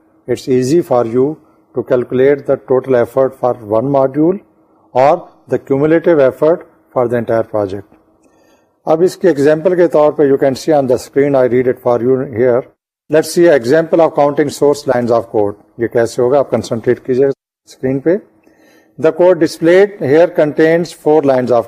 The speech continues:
code۔ ایک اسٹیٹمنٹ ہے، if employee code less than equal to twelve hundred، print welcome to the inventory database، جس کا ٹائٹل آ گیا۔ Else، اب آپ نے کنڈیشن لگا دی، print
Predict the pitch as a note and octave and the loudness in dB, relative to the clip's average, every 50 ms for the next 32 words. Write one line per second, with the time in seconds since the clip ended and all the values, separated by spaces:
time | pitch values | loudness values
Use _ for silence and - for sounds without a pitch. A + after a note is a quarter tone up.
0 | - - A2 G#2+ G#2+ G#2 - - _ _ _ _ _ _ _ _ _ _ _ _ | -2 -2 -2 -2 -2 -2 -8 -18 _ _ _ _ _ _ _ _ _ _ _ _
1 | _ _ _ _ _ _ _ _ _ - B2 - - - - C#3 C3+ C3+ - D3 | _ _ _ _ _ _ _ _ _ -8 -8 -8 -8 -4 0 0 0 0 -2 -4
2 | C#3+ C#3 A#2+ B2 A#2+ B2+ C3+ - _ _ _ _ _ _ _ _ _ _ _ _ | -4 -2 0 0 0 0 -2 -6 _ _ _ _ _ _ _ _ _ _ _ _
3 | _ _ _ _ _ _ _ _ _ _ _ _ _ _ E3 D#3+ F3 F3+ F3 - | _ _ _ _ _ _ _ _ _ _ _ _ _ _ 2 2 2 2 0 -8
4 | _ _ _ _ _ _ _ _ - C3+ C3+ C3+ _ D3 C#3+ C#3+ D3 D3 C#3+ - | _ _ _ _ _ _ _ _ -6 -6 -6 -4 _ 0 2 2 2 2 0 0
5 | C#3 C3+ C3+ C#3+ C#3 C#3 - _ _ _ _ _ _ _ _ _ _ _ _ _ | 2 2 4 2 0 -2 -10 _ _ _ _ _ _ _ _ _ _ _ _ _
6 | _ _ _ A#2+ C3 C#3+ C3+ - - D3 C3+ C3 B2+ A#2 - - C3+ C3 - - | _ _ _ 0 2 2 0 0 -4 -4 -2 0 -2 -2 0 0 -2 2 0 0
7 | - - C3 B2+ A#2+ G2+ A2 A2 G#2+ G#2 A2+ C#3 - - _ _ _ _ _ _ | 0 2 0 0 0 0 -4 -4 -2 -4 -4 -6 -6 -12 _ _ _ _ _ _
8 | _ _ _ _ _ _ _ _ _ _ - C3+ D3+ E3 F3+ E3+ - _ _ _ | _ _ _ _ _ _ _ _ _ _ -2 0 0 0 -2 -6 -16 _ _ _
9 | _ _ _ _ - A#2 C3+ C#3 C#3 C3 - C#3+ C#3+ C3+ - C#3 B2+ C3 B2 B2 | _ _ _ _ -2 0 0 0 0 0 0 -2 -2 0 -2 0 0 2 0 0
10 | A#2+ A#2+ A#2 A2 - A#2 A2 A#2 A#2 - B2 G#2+ A2+ A#2+ B2+ C3 - - _ _ | -2 -4 -4 -6 -6 -4 -2 -2 0 0 -2 0 0 0 -2 -2 -4 -14 _ _
11 | _ _ _ B2+ G#2+ F#2 - B2+ - B2 A2 G#2 - C3 B2 A2+ A2 G#2 A2+ B2+ | _ _ _ -8 -8 -6 -6 -6 -2 -2 -2 -2 -2 -2 -2 -2 -2 -4 -6 -10
12 | D3 - _ _ _ _ _ _ _ _ C3+ C3+ C#3 C#3 - - B2+ A#2 A#2+ A#2+ | -10 -12 _ _ _ _ _ _ _ _ 0 0 0 0 -2 -4 0 2 2 0
13 | A#2 A#2+ A#2 - A#2 A2+ A2+ G#2+ - D3 C#3+ C3+ A#2+ B2 A#2 G#2+ A#2+ C#3 D3+ _ | 0 -2 -4 -4 -4 -4 -4 -4 -2 -2 -2 0 2 0 0 0 -2 -6 -6 _
14 | _ _ _ _ _ _ _ - C#3+ D#3+ D#3 | _ _ _ _ _ _ _ -2 -2 -2 -2